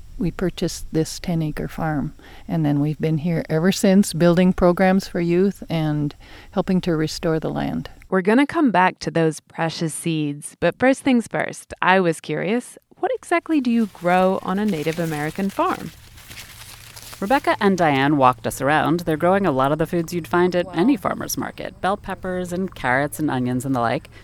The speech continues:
Speaker 3: These are the typical vegetables that any healthy community might want to eat.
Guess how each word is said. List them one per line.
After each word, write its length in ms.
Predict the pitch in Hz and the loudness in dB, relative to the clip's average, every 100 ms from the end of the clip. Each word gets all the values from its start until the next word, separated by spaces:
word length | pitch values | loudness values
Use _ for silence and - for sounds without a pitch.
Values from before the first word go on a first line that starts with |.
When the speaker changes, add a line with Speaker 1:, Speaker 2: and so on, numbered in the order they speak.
| - - | -12 -6
Speaker 3:
These 180 | 151 | 0
are 60 | 165 | 0
the 100 | 151 | 0
typical 360 | - 170 160 151 | -2 -2 -2 2
vegetables 520 | 165 - 160 180 180 | 0 0 -2 -2 0
that 180 | 190 - 160 | -2 -2 -4
any 180 | 202 | -2
healthy 260 | 165 123 127 | 0 -2 -2
community 420 | 117 127 123 127 | -4 -2 -2 0
might 220 | 151 170 | 0 0
want 160 | 123 117 | 0 -2
to 80 | - | -2
eat. 180 | 160 | -6